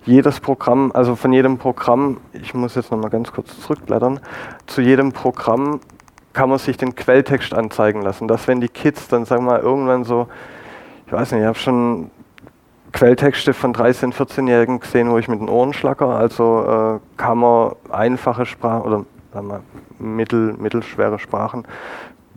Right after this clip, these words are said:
glaube ich, dass man es einem zwölf, dreizehnjährigen heutzutage zumuten kann, vor allem wenn er mit Mindstorms und Co. aufgewachsen ist. Ähm,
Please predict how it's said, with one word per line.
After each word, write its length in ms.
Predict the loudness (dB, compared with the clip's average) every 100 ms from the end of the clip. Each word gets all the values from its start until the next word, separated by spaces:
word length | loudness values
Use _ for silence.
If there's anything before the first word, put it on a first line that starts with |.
| _
glaube 280 | -2 0 0
ich, 120 | -4 -4
dass 180 | -2 -2
man 140 | -2 -2
es 120 | -4
einem 200 | -6 -4
zwölf, 260 | 2 2
dreizehnjährigen 640 | 2 -2 -2 0 0 2 -2
heutzutage 540 | -4 -4 -8 -4 -4
zumuten 500 | -4 -4 -4 -4 -6
kann, 280 | -6 -6 -6 -12 -18 -18 -20 -20
vor 200 | 0 2
allem 120 | 2
wenn 100 | 0 -2
er 40 |
mit 160 | -2 -2
Mindstorms 560 | -2 -2 -2 -2 -4
und 100 | -10
Co. 220 | -2 0
aufgewachsen 580 | 0 -2 -2 -4 -4 -4
ist. 200 | -6 -6 -16 -20 -20 -18 -18 -18 -20 -20 -18 -16 -14 -14 -18 -4
Ähm, 580 | 0 2 2 -2 -4